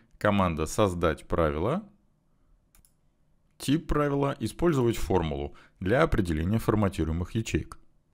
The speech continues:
А формула будет следующая. Мы используем функцию строка,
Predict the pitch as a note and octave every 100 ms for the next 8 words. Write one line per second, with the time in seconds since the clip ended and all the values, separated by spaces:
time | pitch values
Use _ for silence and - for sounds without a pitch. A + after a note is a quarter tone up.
0 | - G#2+ - D#3 F3+ C#3+ G2+ G#2+ A2 -
1 | - _ - - G#2+ D#2 D#2 - - -
2 | _ B2+ B2 - G2+ F2 E2+ G#2+ G2 -
3 | F2+ E2+ - - G#2 F#2+ - _ - D3+
4 | D3 B2+ F#2